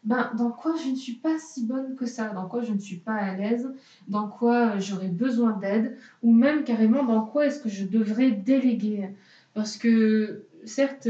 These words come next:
je suis encore une toute petite entreprise, donc, euh, pendant encore plusieurs mois,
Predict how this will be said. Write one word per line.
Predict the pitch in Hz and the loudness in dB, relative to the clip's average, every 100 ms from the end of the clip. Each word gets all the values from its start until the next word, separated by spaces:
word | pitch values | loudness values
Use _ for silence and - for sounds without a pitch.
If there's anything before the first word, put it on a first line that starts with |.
| 214 | -2
je | 214 | -2
suis | - | -4
encore | 208 220 196 | -4 -4 -6
une | 190 | -6
toute | 269 247 | -6 -6
petite | 233 233 226 | -6 -6 -4
entreprise, | 220 - 202 - 247 226 | -4 -4 -8 -4 -2 0
donc, | 202 202 | 0 -2
euh, | 196 180 180 | -4 -10 -10
pendant | - 196 196 | -6 -4 -2
encore | 190 208 196 | -4 -6 -10
plusieurs | - 233 240 233 220 | -6 -4 0 2 4
mois, | 226 233 226 | 4 2 0